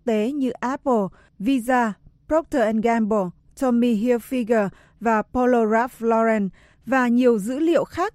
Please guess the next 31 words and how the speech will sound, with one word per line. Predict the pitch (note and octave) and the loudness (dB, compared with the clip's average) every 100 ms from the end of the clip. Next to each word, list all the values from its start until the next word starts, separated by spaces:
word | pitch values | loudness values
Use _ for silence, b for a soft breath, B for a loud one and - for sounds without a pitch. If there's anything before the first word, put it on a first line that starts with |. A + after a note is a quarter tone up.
| - | -6
thu | D4 | -6
thập | - B3+ G3+ | -4 -6 -2
được | A3+ G3 | -2 -2
trên | - A#3+ | -4 -4
Internet | A3 A3 A#3 A3 D4+ - | -2 -2 -2 -2 -4 -6
cho | C#4 | -6
thấy | A#3+ G#3+ G3+ B3 - | -6 -4 -4 -4 -6
có | C#4 | -4
nhiều | C#4 E4 C4+ | -2 0 0
công | A#3 C#4 | 0 -4
ty | C4 C#4+ C4+ | -2 -2 -2
liên | B3+ C4 | 0 -2
hệ | C4 - | -2 -2
đến | G3+ G3+ | -2 -2
những | A#3+ C4+ | -2 -2
công | D4 B3+ | -2 -2
ty | C4 | -4
quốc | A#3 F4+ - | -4 -6 -6
doanh. | B3 C4 A#3+ G3+ b b _ | -4 -2 -2 -6 b b _
Tuy | E4+ | -4
nhiên, | D#4+ D#4+ C4+ | -2 -2 -2
việc | A#3+ A#3 | -2 -2
tiếp | - F4 | -2 -4
cận | - - G#3+ | -4 -2 -4
những | A3 A#3+ | -4 -6
dữ | C4 | -4
liệu | D#4+ D4+ | -2 0
này | G#3 G#3 F#3+ | -2 -2 -4
bị | F#3 | -4
hạn | G3+ - | -6 -8
chế. | - A3+ G#3 C4+ | -6 -4 -2 -6